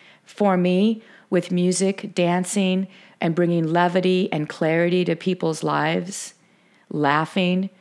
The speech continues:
shocking people a little bit. In my blog, I mentioned that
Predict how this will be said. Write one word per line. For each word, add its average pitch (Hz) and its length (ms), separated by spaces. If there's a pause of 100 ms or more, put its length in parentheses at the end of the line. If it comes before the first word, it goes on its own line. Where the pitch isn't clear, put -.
shocking 175 580
people 196 600
a 196 80
little 190 280
bit. 202 480 (920)
In 180 120
my 160 160
blog, 170 360
I 160 80
mentioned 160 400
that 139 280